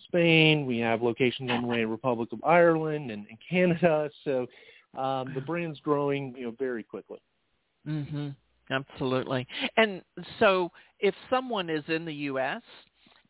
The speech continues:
Speaker 2: and
Speaker 1: Mm-hmm.
Speaker 2: they might be interested in expanding or, or participating in that international growth, would they be able to do that?
Speaker 1: Yeah, absolutely. And, and they don't necessarily have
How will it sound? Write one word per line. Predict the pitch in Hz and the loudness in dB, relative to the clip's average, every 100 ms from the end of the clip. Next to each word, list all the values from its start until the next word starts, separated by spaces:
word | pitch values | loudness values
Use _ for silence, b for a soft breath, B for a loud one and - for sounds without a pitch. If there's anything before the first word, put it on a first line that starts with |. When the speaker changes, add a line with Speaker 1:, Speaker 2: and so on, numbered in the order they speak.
| - | -2
Speaker 2:
and | 170 160 151 151 151 151 151 | 2 2 2 0 -2 -4 -8
Speaker 1:
Mm-hmm. | - 135 | -10 2
Speaker 2:
they | 156 | 2
might | 139 151 156 | 4 0 2
be | 160 156 | 0 0
interested | 151 - 359 - - 117 - - _ 151 | 0 -2 -6 -6 -4 -2 -2 -8 _ -4
in | 151 143 131 131 127 - | -2 0 2 0 -4 -4
expanding | 139 - - 143 147 143 143 139 139 | -4 -6 -4 -2 0 0 2 0 2
or, | 131 127 - B B - | 4 4 0 B B -2
or | 135 | 0
participating | - - 190 175 185 - 160 147 143 - | 0 0 0 2 0 0 0 0 -2 0
in | 156 147 | 0 4
that | 131 127 - | 2 2 0
international | 156 - 156 139 131 139 160 139 131 127 | -2 -2 -2 0 0 0 -2 -2 -2 -4
growth, | 135 131 120 110 - B B | 4 6 6 4 -10 B B
would | 180 165 | 0 4
they | 170 | 2
be | 165 165 | 4 4
able | 190 247 269 - | 2 0 -6 -6
to | |
do | 170 147 170 | -4 -2 -2
that? | 214 277 330 _ _ _ _ _ _ _ _ _ _ _ _ B B - | -2 -4 -10 _ _ _ _ _ _ _ _ _ _ _ _ B B 4
Speaker 1:
Yeah, | 269 349 - - | 6 6 0 0
absolutely. | 156 190 - 226 185 139 147 | 4 4 4 2 4 4 2
And, | 165 | 0
and | 175 208 | -4 -2
they | |
don't | 277 285 214 | -4 -6 -10
necessarily | 220 208 - 208 196 190 180 | -12 -14 -8 -4 -2 -2 -4
have | 151 165 165 | -4 -6 -6